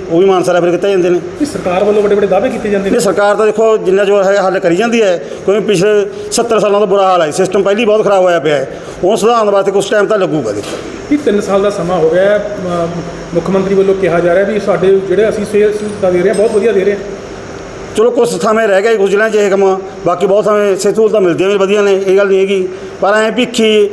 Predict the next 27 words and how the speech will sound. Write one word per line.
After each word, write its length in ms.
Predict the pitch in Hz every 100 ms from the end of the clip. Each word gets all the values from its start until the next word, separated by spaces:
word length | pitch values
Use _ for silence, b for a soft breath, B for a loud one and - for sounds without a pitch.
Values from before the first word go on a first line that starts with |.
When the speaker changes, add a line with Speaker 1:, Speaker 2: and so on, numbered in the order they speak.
| 165
Speaker 1:
ਹਲਕਾ 200 | 190 214
ਮਾਨਸਾ 320 | 202 202 190
ਦੇ 80 | 214
ਹਸਪਤਾਲ 240 | 214 208
ਦਾ 60 | 196
ਬਹੁਤ 200 | 175 190
ਬੁਰਾ 200 | 175 143
ਹਾਲ 120 | 123
ਹੈ। 40 | 110
Speaker 2:
ਕਦੇ 160 | 180
ਸਿਹਤ 220 | 185 190
ਮੰਤਰੀ 300 | 220 208 202
ਨੂੰ 100 | 202
ਮਿਲੇ 140 | 180 226
ਹੋ 60 |
ਇਸ 100 | 269
ਵਾਰ? 180 | 226 208
Speaker 1:
ਸਿਹਤ 200 | 208 196
ਮੰਤਰੀ 220 | 214 190
ਨੂੰ 100 | 208
ਮਿਲੇ 240 | 196 147 131
ਜੀ 80 | 120
ਅਸੀਂ। 200 | - 113
Speaker 2:
ਕੀ 60 |
ਕਿਹਾ 100 | 196
ਉਹਨਾਂ 140 | 196
ਨੇ? 60 | 202